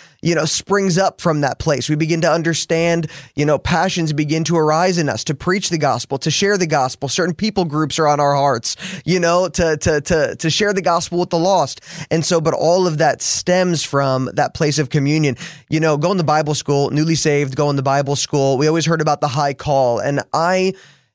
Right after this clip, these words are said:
it was, it usually was referenced to preaching to the masses or the multitudes, laying your life down to be a missionary, you know, miracles, signs and wonders, you know, operating in the anointing and the power of God. And all of that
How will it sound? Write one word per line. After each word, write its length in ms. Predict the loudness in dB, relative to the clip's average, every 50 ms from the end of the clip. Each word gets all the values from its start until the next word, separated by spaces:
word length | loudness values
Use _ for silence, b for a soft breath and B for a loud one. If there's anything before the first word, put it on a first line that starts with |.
| _ -2
it 60 | 0
was, 280 | 0 2 0 0 -2
it 160 | -2 -2 -2 -2
usually 640 | 0 0 0 2 2 2 2 2 2 2 2 2 2
was 220 | 2 0 0 2 2
referenced 640 | 2 2 2 0 0 0 0 0 -2 -4 -4 -2
to 400 | -2 0 2 2 2 2 0 -2 -2 -6 _ _ _ _ _ _ _ _ -4
preaching 400 | -2 -2 0 0 0 -2 0 0
to 140 | 0 0 2
the 200 | 2 0 0 0
masses 760 | 0 0 0 2 2 2 0 0 0 0 0 0 0 0 0
or 60 | -2
the 80 | -2 0
multitudes, 840 | 0 0 0 0 -2 -4 -2 0 0 2 2 0 0 -2 -4 B B B B B B
laying 240 | -2 0 0 0 0
your 120 | 0 0
life 260 | 2 0 0 0 -2 -2
down 240 | 0 0 0 0
to 60 | 0 0
be 160 | 0 0 0
a 20 |
missionary, 720 | 0 0 0 0 0 0 0 0 2 2 2 2 0 -2 -4 B B B B B B B -2
you 140 | 0 0
know, 100 | 2 2
miracles, 680 | 2 2 2 2 2 2 2 0 0 0 0 0 0 0
signs 400 | 0 0 0 0 0 0 0 0
and 160 | 0 0 2 2
wonders, 580 | 2 2 2 0 0 0 0 0 -2 -2 -2
you 100 | -2 0
know, 160 | 0 0 0 0 0
operating 500 | 0 0 0 0 0 0 0 0 0 0
in 100 | 0 0
the 100 | 2 2
anointing 420 | 2 2 2 2 0 0 -2 -2
and 60 | -2
the 60 | -2
power 260 | -2 0 0 0 0 -2
of 120 | -2 -2
God. 280 | 0 0 2 2 0 -2
And 100 | -4 -2 0
all 400 | 2 4 4 4 4 4 2 2
of 160 | 0 0 0
that 280 | 0 2 2 0 0